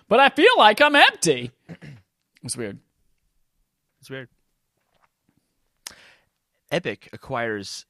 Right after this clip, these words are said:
Speaker 2: is it S-,
Speaker 1: Psyonix.
Speaker 2: Ha-, Psyonix, okay. Acquires, uh, Psyonix and will remove, uh, Rocket League from the sale on Steam later this year is the, uh, article headline. However, that's not true. Um, that was a misreport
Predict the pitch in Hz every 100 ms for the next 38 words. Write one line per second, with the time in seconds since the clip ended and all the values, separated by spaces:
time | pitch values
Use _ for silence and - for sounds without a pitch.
0 | _ 117 131 - - - - - 127 104
1 | 104 - - - 175 - _ _ - 147
2 | 127 117 87 - 104 87 - _ _ -
3 | 156 143 139 - 120 - 127 131 95 -
4 | - _ _ _ _ - 131 131 135 127
5 | 120 175 202 160 _ - 120 120 - _
6 | _ _ 107 127 170 - 165 127 131 120
7 | 123 104 147 143 139 120 - 131 120 120
8 | 113 - 120 98 92 - 98 - 101 98
9 | 120 120 117 110 98 135 - 127 170 143
10 | 127 107 - 123 131 - - 127 98 80
11 | 127 - _ - - - - 123 120 117
12 | - 110 123 117 123 117 110 104 - -
13 | 110 107 104 - _ _ 101 _ _ 120
14 | 156 - 160 139 - 131 113 -